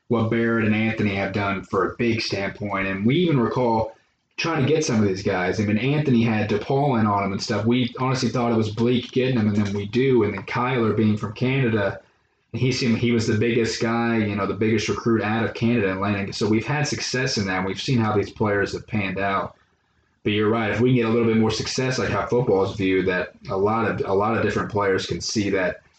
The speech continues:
and, you know, make the choice easily, whether it's a recruit, a high school player, or, yes, a recruit. So,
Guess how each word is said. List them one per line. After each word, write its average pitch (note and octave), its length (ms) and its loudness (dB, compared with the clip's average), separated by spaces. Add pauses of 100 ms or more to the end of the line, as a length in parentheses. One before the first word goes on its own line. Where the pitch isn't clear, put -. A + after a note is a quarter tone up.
(420)
and, F#2+ 520 -4
you G2+ 100 -4
know, F#2 120 -4
make G#2 260 0
the B2 60 0
choice G2+ 400 0
easily, G#2 360 0
whether G2 320 2
it's G2 200 -2
a F#2 140 0
recruit, G#2 580 0
a - 220 -2
high A2+ 180 -2
school - 220 -2
player, F#2+ 340 0
or, F#2+ 220 0
yes, F2+ 420 -2
a F2 160 -6
recruit. E2 480 -6
So, F2 300 -2